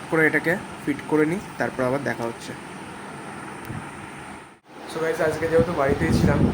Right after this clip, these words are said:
তাই এখন বাজে ছটা তেইশ, মানে সাড়ে ছটার মতো প্রায়। আর এখন একটু বেরোচ্ছি, একটু বেরোই, বেরিয়ে তারপর তোমাদেরকে দেখাচ্ছি কোথায় যাচ্ছি না যাচ্ছি, একটু ঘুরে আসি। বাড়িতেই বসেছিলাম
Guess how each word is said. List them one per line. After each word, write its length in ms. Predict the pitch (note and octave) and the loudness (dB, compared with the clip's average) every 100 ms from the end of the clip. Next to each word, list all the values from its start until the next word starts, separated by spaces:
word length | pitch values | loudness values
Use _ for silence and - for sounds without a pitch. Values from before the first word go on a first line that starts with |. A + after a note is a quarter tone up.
| C#3+ | 2
তাই 100 | C#3 | 0
এখন 220 | C3+ - D3 | 2 2 2
বাজে 200 | C#3+ D3+ C#3+ | 2 2 2
ছটা 200 | C#3+ C#3 D3 | 2 2 4
তেইশ, 200 | D3 D3 - | 2 0 -2
মানে 140 | D3+ C#3+ | -6 -4
সাড়ে 160 | D3 C#3+ | -2 -2
ছটার 200 | D#3 D#3 | 0 -2
মতো 260 | D3+ D3+ D3+ C#3 | -2 -2 -4 -2
প্রায়। 140 | C#3+ - - - - - | -2 -4 -10 -12 -12 -6
আর 300 | B2+ B2+ B2+ | -2 -2 -2
এখন 200 | C3+ D3 | -2 -4
একটু 180 | D3 D#3 | -4 -4
বেরোচ্ছি, 400 | C3+ D3 D3+ - | -2 -2 -4 -8
একটু 440 | F3 - - - D3+ | -10 -10 -12 -10 -2
বেরোই, 220 | D3 D3 F3+ F3 - D3 | 2 2 2 -6 -12 -8
বেরিয়ে 520 | C3 C3+ C#3+ D3 C#3+ C#3 | -6 -4 -2 0 -2 -4
তারপর 220 | C3+ B2 C3 | -4 -4 -6
তোমাদেরকে 400 | C3+ C3 C#3 C#3 | -6 -6 -4 -4
দেখাচ্ছি 440 | C3 B2+ C3 - C#3 | -4 -4 -6 -8 -8
কোথায় 240 | B2+ C3+ | -8 -6
যাচ্ছি 320 | B2+ B2+ - | -8 -10 -8
না 140 | C#3 C3 | -6 -4
যাচ্ছি, 320 | C3+ - D#3 | -6 -6 -8
একটু 180 | C3+ C3+ | -8 -8
ঘুরে 180 | C#3+ D3+ | -4 -2
আসি। 220 | D3+ F3 - - - - - | -2 -6 -10 -12 -14 -14 -8
বাড়িতেই 300 | C3 C3 F3+ | -6 -4 -4
বসেছিলাম 440 | F#3+ D#3+ D#3+ D#3+ | -4 -4 -4 -4